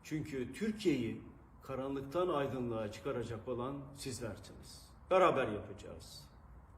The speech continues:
Size kefen edebiyatı yapanların gerçek yüzlerini görüyorsunuz. Bütün kirlilikleri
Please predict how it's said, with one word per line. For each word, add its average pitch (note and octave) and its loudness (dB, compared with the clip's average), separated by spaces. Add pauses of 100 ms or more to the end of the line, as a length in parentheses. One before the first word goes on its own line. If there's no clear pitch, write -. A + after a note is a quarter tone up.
(880)
Size F3 6
kefen E3+ 4
edebiyatı D#3 10
yapanların A2+ 0
gerçek D3+ 4
yüzlerini B2+ 0 (680)
görüyorsunuz. G#2+ -2 (1400)
Bütün F#3+ -2
kirlilikleri B2+ -2